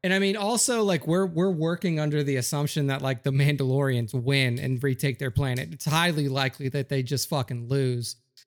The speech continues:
and they don't retake their planet. Um, but it's not Din because he's your titular character and he's also the one that, like, gives you your mobility in this universe, so it's not him.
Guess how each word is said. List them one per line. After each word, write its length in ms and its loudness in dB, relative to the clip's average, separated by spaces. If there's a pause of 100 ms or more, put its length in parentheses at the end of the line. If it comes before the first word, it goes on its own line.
(240)
and 100 -4
they 120 -2
don't 340 0
retake 340 -2
their 120 -4
planet. 480 -4 (240)
Um, 560 0 (640)
but 400 2 (680)
it's 200 0
not 440 2
Din 640 2 (240)
because 380 0
he's 240 0
your 140 2
titular 520 0
character 720 -2
and 120 0
he's 220 -2
also 340 -2
the 120 -2
one 280 -2
that, 220 -4
like, 260 -4
gives 320 0
you 80 -2
your 300 0
mobility 720 0
in 140 0
this 200 -2
universe, 460 -2
so 140 -2
it's 120 -4
not 220 -2
him. 340 -2